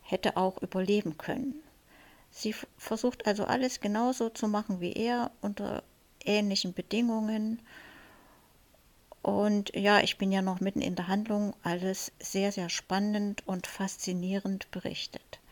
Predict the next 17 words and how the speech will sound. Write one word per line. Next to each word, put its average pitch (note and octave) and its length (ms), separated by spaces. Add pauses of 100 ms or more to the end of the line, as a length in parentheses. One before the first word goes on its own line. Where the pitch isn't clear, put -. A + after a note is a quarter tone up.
(1040)
Was A3 260
gefällt G3+ 440
mir G3+ 120
noch? - 280 (500)
Äh, F#3 200
die F3 140
Autorin B3 880 (1160)
bringt B3 640 (500)
alle B3+ 480
Aspekte, A3 1000 (1300)
die A3+ 80
man A3 200
sich A3 240
überhaupt G#3+ 480
nur G3 140
vorstellen F3+ 800
kann, G#3 480